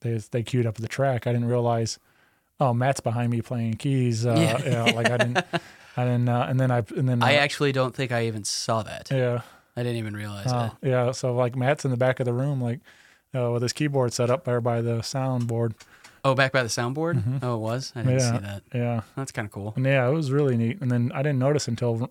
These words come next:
Speaker 1: 'cause Ryan came through the room, and then, uh, when he did that, also the band rejoined the stage and
Speaker 2: Oh,
Speaker 1: stuff
Speaker 2: I
Speaker 1: also.
Speaker 2: remember when Ryan came through.
Speaker 1: Yeah, but,
Speaker 2: It was a
Speaker 1: uh,
Speaker 2: cool show.
Speaker 1: yeah,
Speaker 2: That was a
Speaker 1: it was
Speaker 2: lot of
Speaker 1: just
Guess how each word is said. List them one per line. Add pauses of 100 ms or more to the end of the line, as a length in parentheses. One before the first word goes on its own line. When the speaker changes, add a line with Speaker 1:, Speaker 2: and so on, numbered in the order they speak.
(120)
Speaker 1:
'cause
Ryan
came
through
the
room, (800)
and
then,
uh,
when
he
did
that,
also
the
band (560)
rejoined
the
stage
and
Speaker 2:
Oh,
Speaker 1:
stuff
Speaker 2:
I
Speaker 1:
also.
Speaker 2:
remember
when
Ryan
came
through.
Speaker 1:
Yeah, (320)
but,
Speaker 2:
It
was
a
Speaker 1:
uh,
Speaker 2:
cool
show.
Speaker 1:
yeah,
Speaker 2:
That
was
a
Speaker 1:
it
was
Speaker 2:
lot
of
Speaker 1:
just